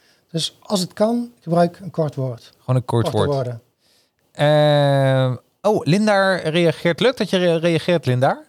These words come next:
Speaker 2: Eh, bedoel je de tool Texamen van Bureau Taal?
Speaker 1: Die bedoel ik.
Speaker 2: Nou,
Speaker 1: Dank je.
Speaker 2: Linda, even, als ik een, als ik een tweedehands koelkast kon verloten, had jij hem gewonnen.
Speaker 1: <laughs>
Speaker 2: Maar dit is, eh, ja, dankjewel. Dus, eh, voor iedereen die luistert, waar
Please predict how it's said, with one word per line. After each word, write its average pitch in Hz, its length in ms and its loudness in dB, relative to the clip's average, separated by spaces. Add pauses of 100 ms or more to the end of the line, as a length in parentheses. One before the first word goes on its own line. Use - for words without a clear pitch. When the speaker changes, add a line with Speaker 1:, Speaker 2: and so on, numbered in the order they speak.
Speaker 2:
Eh, 156 240 2
bedoel 151 340 0
je 185 140 -2
de 151 200 -2
tool 214 420 -4
Texamen 180 640 0
van 151 280 0
Bureau 135 360 2
Taal? 202 440 -2
Speaker 1:
Die 143 180 -8
bedoel 131 220 -6
ik. 113 120 -12
Speaker 2:
Nou, - 180 -20
Speaker 1:
Dank 131 180 0
je. 143 60 -2
Speaker 2:
Linda, 180 460 2
even, 165 500 2
als 151 160 0
ik 156 80 -6
een, 147 140 -4 (140)
als 147 140 0
ik 151 60 -6
een 151 60 -2
tweedehands 160 360 0
koelkast 226 400 -2
kon 196 180 0
verloten, 175 360 2
had 156 80 -2
jij 165 100 2
hem 151 80 2
gewonnen. 160 420 2 (280)
Speaker 1:
<laughs> - 260 -16
Speaker 2:
Maar 147 180 0
dit 175 120 -2
is, 170 200 -2
eh, 139 300 2
ja, 131 80 -4
dankjewel. 117 560 -2
Dus, 113 300 -6
eh, 127 560 2
voor - 240 -8
iedereen 147 280 2
die 117 120 0
luistert, 143 460 -2
waar 127 360 0